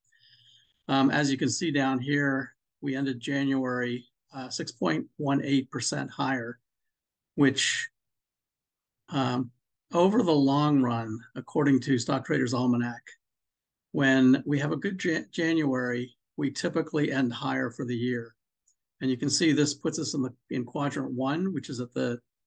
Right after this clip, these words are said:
top quadrant. Twenty twenty-three is the number nine out of seventy-four years. So very, very positive. And typically the rest of the year ends up about fifteen percent higher, which would put us at about forty-seven hundred.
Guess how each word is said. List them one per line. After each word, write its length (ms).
top 320
quadrant. 480
Twenty 180
twenty-three 400
is 120
the 40
number 240
nine 480
out 140
of 120
seventy-four 760
years. 520
So 280
very, 280
very 220
positive. 500
And 340
typically 400
the 140
rest 320
of 100
the 100
year 320
ends 200
up 160
about 260
fifteen 400
percent 320
higher, 400
which 220
would 160
put 160
us 180
at 100
about 460
forty-seven 640
hundred. 500